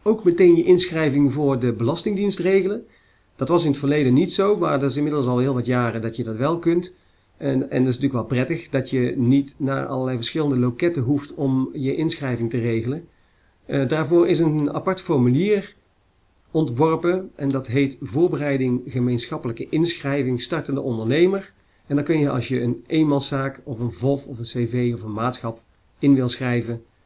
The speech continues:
in de Kamer van Koophandel, kun je daarbij ook meteen aangeven, eh,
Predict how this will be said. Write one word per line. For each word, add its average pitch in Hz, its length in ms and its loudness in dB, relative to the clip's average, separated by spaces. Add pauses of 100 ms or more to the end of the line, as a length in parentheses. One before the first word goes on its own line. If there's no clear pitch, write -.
(160)
in 131 120 0
de 120 60 2
Kamer 120 260 0
van 107 80 -8
Koophandel, 131 560 -2
kun 135 220 0
je 123 100 2
daarbij 117 460 -2
ook 120 160 -4
meteen 123 540 0
aangeven, 117 760 -2 (460)
eh, 107 200 -8